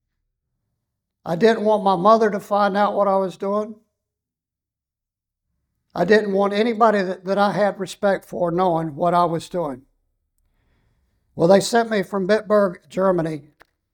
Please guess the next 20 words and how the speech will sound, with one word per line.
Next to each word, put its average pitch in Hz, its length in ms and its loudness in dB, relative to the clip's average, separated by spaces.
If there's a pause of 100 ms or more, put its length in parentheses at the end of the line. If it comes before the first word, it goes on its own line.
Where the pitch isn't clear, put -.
(580)
to 180 120 2
a 165 80 4
base 196 440 2 (120)
in 165 180 -6
Valdosta, 190 640 2
Georgia, 165 520 -8 (1120)
Moody 202 300 4
Air 196 160 2
Force 175 320 -10
Base. 139 460 -10 (1080)
I 185 120 6
was 208 260 2
in 196 340 -2
the 170 80 -4
munitions 180 640 -4
department. 160 520 -6
That's 175 240 -4
what 190 120 -2
I 175 140 0
did. 160 340 -8